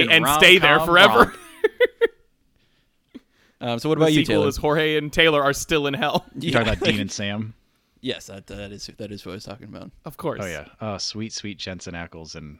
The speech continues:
Speaker 1: whatever the other one's name is.
Speaker 3: Yeah. I
Speaker 2: Jared
Speaker 3: might,
Speaker 2: Padalecki.
Speaker 3: I
Speaker 1: Jared
Speaker 3: might
Speaker 2: The
Speaker 3: be
Speaker 1: Padalecki.
Speaker 2: first
Speaker 3: hitting
Speaker 2: one. <laughs>
Speaker 3: the supernatural note too hard on my end. I'll, I'll have to come back on that.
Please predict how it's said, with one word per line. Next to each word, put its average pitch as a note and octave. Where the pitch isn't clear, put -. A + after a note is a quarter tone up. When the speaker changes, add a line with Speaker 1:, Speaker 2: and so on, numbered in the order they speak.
Speaker 1:
whatever E2
the D2+
other D2+
one's D2+
name D2+
is. D2
Speaker 3:
Yeah. -
I -
Speaker 2:
Jared G2+
Speaker 3:
might, C#3
Speaker 2:
Padalecki. D3+
Speaker 3:
I A#2+
Speaker 1:
Jared B2
Speaker 3:
might C3+
Speaker 2:
The C#4
Speaker 3:
be -
Speaker 1:
Padalecki. C4
Speaker 2:
first C#4
Speaker 3:
hitting -
Speaker 2:
one. F3+
<laughs> -
Speaker 3:
the A#2+
supernatural G#2+
note G2+
too G2+
hard G#2
on A#2+
my G#2+
end. A2+
I'll, A2
I'll A#2+
have A2+
to -
come A2
back G#2
on G#2+
that. -